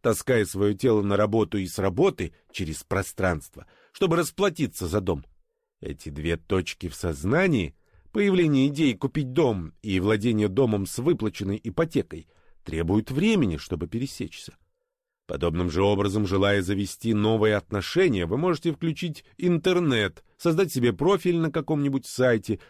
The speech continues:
просмотреть бесчетное количество других профилей, составить список лиц, которые вам нравятся,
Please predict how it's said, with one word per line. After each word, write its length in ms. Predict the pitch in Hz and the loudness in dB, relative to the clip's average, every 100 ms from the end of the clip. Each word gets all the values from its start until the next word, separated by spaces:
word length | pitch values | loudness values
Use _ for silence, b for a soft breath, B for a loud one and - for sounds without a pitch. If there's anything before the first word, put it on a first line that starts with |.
| B | B
просмотреть 480 | 120 113 143 151 170 | -2 0 0 2 0
бесчетное 640 | 117 101 - 160 131 113 | 0 -2 0 0 2 0
количество 440 | 107 110 95 - 95 | 2 0 0 -4 -4
других 500 | 95 87 113 160 - | -4 -2 -2 -2 0
профилей, 580 | 135 151 139 135 127 | 2 4 2 0 -2
составить 500 | 113 139 - 190 151 | 0 0 2 2 0
список 540 | - - 180 156 135 107 | -4 -8 -6 -2 -2 0
лиц, 400 | 117 151 135 - | 2 2 -2 -2
которые 380 | 127 139 131 127 | 0 2 2 2
вам 180 | 127 | 2
нравятся, 560 | 123 127 120 110 123 | 2 2 2 -2 -2